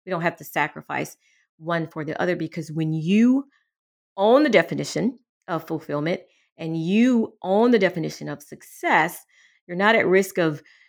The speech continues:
you know, having your proverbial ladder on the wrong wall. Um, so for me, what I get to do in life now,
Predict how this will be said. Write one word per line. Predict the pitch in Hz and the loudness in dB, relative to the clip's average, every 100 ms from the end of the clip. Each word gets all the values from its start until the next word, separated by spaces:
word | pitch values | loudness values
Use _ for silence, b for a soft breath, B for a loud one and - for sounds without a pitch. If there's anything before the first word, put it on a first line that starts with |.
| b | b
you | 160 | -12
know, | 156 156 | -8 0
having | 170 160 170 | 0 2 0
your | 165 160 156 147 - | 2 2 2 -2 -6
proverbial | - 147 185 185 180 160 160 | -8 -2 0 2 2 2 2
ladder | 170 185 175 147 143 143 B - | 4 6 6 4 2 -2 B -12
on | 185 165 | -8 -6
the | |
wrong | 151 160 151 151 | -2 -2 -2 0
wall. | 165 208 82 71 - _ _ _ _ | 2 2 0 -6 -12 _ _ _ _
Um, | 143 139 139 | -14 -10 -10
so | - 165 | -6 -4
for | 160 - | -4 -8
me, | 165 160 180 220 277 294 B B B | -6 -2 0 2 2 -2 B B B
what | 185 - | -10 -2
I | 165 156 151 | -2 -2 -8
get | 208 294 - | 0 0 0
to | - | -6
do | 180 165 147 | -2 0 0
in | 143 | -2
life | 139 117 139 | -2 -2 -4
now, | - 80 78 | -10 -12 -10